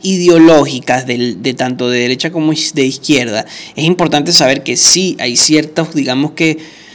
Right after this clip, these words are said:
factores que influyen de forma negativa a todo el equilibrio ecológico propiamente dicho. Entonces hay que, hay que generar formas de mejorar eso. Por ejemplo,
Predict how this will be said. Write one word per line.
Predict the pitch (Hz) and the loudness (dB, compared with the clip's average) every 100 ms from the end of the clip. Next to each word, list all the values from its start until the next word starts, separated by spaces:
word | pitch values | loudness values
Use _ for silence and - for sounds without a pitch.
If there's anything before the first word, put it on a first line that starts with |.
| - | -20
factores | - 151 143 - 185 180 | -2 0 0 2 2 2
que | 175 | 2
influyen | 160 143 - 202 190 143 | 2 2 2 2 4 4
de | 131 | 2
forma | - 151 170 | -2 -2 0
negativa | 170 143 131 208 185 147 135 - | 2 0 -2 0 4 4 2 -2
a | 151 160 175 165 | 2 4 4 4
todo | 156 156 156 | 2 4 4
el | 147 | 2
equilibrio | 139 131 127 127 143 156 - | 2 0 0 2 4 2 0
ecológico | 156 - 117 127 139 - - - 92 - | -8 -4 -2 2 2 0 -8 -10 -10 -10
propiamente | - 113 107 117 117 117 131 | -8 -8 -6 -6 -4 0 2
dicho. | 175 165 123 | 2 2 -4
Entonces | 117 - 156 | -2 -2 2
hay | 170 | 2
que, | 170 180 | 2 2
hay | 180 160 156 | 2 2 -2
que | 175 175 175 - - | 0 0 -2 -16 -4
generar | 175 160 143 147 | 0 2 2 0
formas | - 190 185 175 180 175 160 | 0 4 6 6 2 0 0
de | 156 - - - | -2 -2 -14 -4
mejorar | 160 156 151 147 143 165 175 190 190 - - _ _ | 2 2 4 2 4 6 6 4 -2 -14 -20 _ _
eso. | - 165 151 139 | 0 2 2 0
Por | 151 147 | -2 0
ejemplo, | 151 131 - 123 | 0 -2 -4 -12